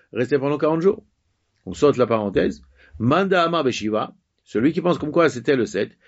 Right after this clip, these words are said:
Beshiva Nitna, Beshiva Ala. C'était le septième jour, comme quoi Moshe Rabbeinu, il est monté. La Torah a été donnée. Et le jour lui-même, Moshe, il est monté au mont Sinaï. D'accord ? Parce qu'il nous faut aussi que le quarantième jour, il doit arriver ensuite, comme on verra,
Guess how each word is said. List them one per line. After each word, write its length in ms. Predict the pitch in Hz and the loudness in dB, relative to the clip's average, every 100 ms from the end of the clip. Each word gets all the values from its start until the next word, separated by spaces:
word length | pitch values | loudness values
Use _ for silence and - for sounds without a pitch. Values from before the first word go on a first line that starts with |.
| _ | _
Beshiva 340 | 98 92 135 160 | -8 0 2 2
Nitna, 340 | 160 143 104 | 0 -8 -6
Beshiva 320 | 110 123 185 | -4 -4 -2
Ala. 280 | 233 311 - _ _ | 0 -2 -4 _ _
C'était 260 | - 120 | -8 -2
le 80 | 131 | -2
septième 400 | - 156 175 165 | -2 -2 0 0
jour, 260 | 151 156 117 | 2 2 0
comme 160 | 120 | -6
quoi 300 | 120 127 107 - _ | -2 0 -2 -6 _
Moshe 220 | 107 107 | -6 -4
Rabbeinu, 420 | 117 120 127 135 110 | 0 2 2 2 2
il 80 | |
est 60 | 110 | 2
monté. 380 | 104 92 98 - _ _ _ _ _ _ _ - 127 | 0 0 0 -2 _ _ _ _ _ _ _ -6 0
La 100 | 123 | 2
Torah 220 | 127 123 | 2 0
a 20 | |
été 140 | 110 | -2
donnée. 280 | 104 104 151 | -4 -2 0
Et 60 | 180 | 2
le 160 | 180 | 2
jour 240 | 143 170 202 | 2 2 2
lui-même, 460 | 208 240 190 180 - _ _ - | 2 2 2 -2 -12 _ _ -4
Moshe, 200 | 143 143 | -2 2
il 120 | 160 | 2
est 60 | 151 | 2
monté 240 | 131 135 | 2 2
au 160 | 131 127 | 2 0
mont 100 | 117 | -4
Sinaï. 400 | 113 104 64 - _ _ _ _ - | -6 -8 -8 -14 _ _ _ _ -8
D'accord ? 200 | - 143 | 0 0
Parce 140 | 98 | -2
qu'il 120 | - 110 | -4 -2
nous 160 | 131 | -2
faut 140 | - 156 | 0 2
aussi 520 | 139 165 156 147 165 - - | 2 4 6 4 0 -10 -6
que 80 | |
le 80 | 107 | -2
quarantième 400 | 110 131 123 139 | 0 2 2 2
jour, 400 | 139 160 139 135 | 4 6 6 4
il 80 | 113 | 0
doit 120 | 107 | -4
arriver 540 | 117 123 131 123 143 143 _ _ | -2 2 4 4 2 -2 _ _
ensuite, 340 | - 92 139 139 | -12 -4 -2 -2
comme 180 | 110 107 | -2 -2
on 60 | |
verra, 440 | 101 117 160 139 | 2 4 4 0